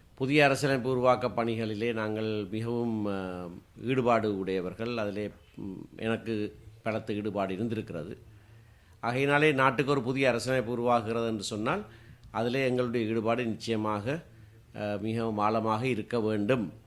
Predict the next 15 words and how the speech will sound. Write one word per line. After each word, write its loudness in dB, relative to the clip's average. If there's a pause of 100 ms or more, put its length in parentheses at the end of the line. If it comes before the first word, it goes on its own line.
(360)
நாங்கள் -2
அதிலிருந்து 0
விலகி 2
இருக்க 0
முடியாது. 0 (800)
அப்படியான 6
சந்தர்ப்பங்களிலே, 0 (480)
அ, -2
என்ன 4
விதமாக 6
அந்த 4
ஈடுபாட்டை 2
நாங்கள் 0
உறுதி -2
செய்யலாம், -2